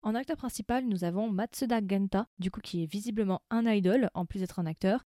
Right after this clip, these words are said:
Alors c'est mon premier drama avec lui et d'après ce que je peux voir, il a pas fait énormément de choses. Et ensuite, en actrice principale, nous avons Ohara Sakurako, du coup. Pareil, c'est une actrice que je ne connaissais pas nécessairement.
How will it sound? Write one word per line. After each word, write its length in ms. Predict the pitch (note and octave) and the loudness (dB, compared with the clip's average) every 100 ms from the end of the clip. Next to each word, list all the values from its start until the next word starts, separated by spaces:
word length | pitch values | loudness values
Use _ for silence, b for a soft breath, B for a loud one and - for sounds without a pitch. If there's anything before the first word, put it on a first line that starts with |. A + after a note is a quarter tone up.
| _ | _
Alors 220 | G3+ F3+ | -4 -2
c'est 120 | - | -2
mon 120 | G#3 G3 | -2 0
premier 200 | B3 C4 | 0 0
drama 240 | A#3+ A#3 | 0 2
avec 240 | G#3+ G#3 | 2 0
lui 160 | B3 B3+ | 0 2
et 80 | G#3+ | 2
d'après 220 | F3+ G#3 | 0 -6
ce 80 | - | -6
que 100 | G3+ | -8
je 80 | - | -4
peux 100 | G3 | -2
voir, 220 | G3+ A3 | 0 0
il 120 | G#3 | 0
a 60 | E3+ | -2
pas 120 | - | -6
fait 200 | - A#3 | -4 -4
énormément 460 | A3+ A3+ B3 A#3+ F#3+ | -2 -2 0 0 0
de 60 | F3 | -2
choses. 280 | A3 B3 F#3 _ _ | 0 2 0 _ _
Et 80 | C#4+ | 0
ensuite, 280 | C4+ A#3+ D4 | 0 0 -2
en 100 | A#3 | -2
actrice 280 | A#3+ - B3+ | -2 -2 -2
principale, 560 | - A3 - A3+ B3+ | -2 -6 -4 -2 0
nous 220 | A#3 G3 G3 | 2 2 2
avons 240 | G3+ A3+ - | 2 -2 2
Ohara 460 | C4 B3 B3+ A#3+ | 4 6 6 4
Sakurako, 920 | A#3+ - C4+ - C#4 A3+ - - C4+ | 2 -2 -4 0 0 2 0 0 0
du 160 | A#3+ G#3 | 2 0
coup. 180 | A#3 C#4 - - | -2 -4 -4 0
Pareil, 280 | C4 A3 | 4 4
c'est 120 | G#3+ G#3+ | 2 2
une 40 | |
actrice 260 | G#3+ D4+ - | 2 0 0
que 100 | G#3+ | 2
je 80 | |
ne 60 | G3 | 2
connaissais 300 | G3 G3 F#3 | 2 0 0
pas 160 | A3 B3+ | -2 -2
nécessairement. 580 | C4 A3 G#3+ G3 G3 | 0 0 0 2 2